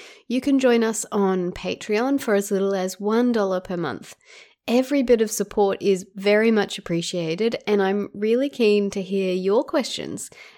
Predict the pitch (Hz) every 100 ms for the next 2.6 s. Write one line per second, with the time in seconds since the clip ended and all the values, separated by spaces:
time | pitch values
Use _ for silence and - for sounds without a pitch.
0 | - 208 - 185 202 - 214 196 - 180
1 | 175 175 170 170 175 - - - 165 165
2 | 107 - - - - -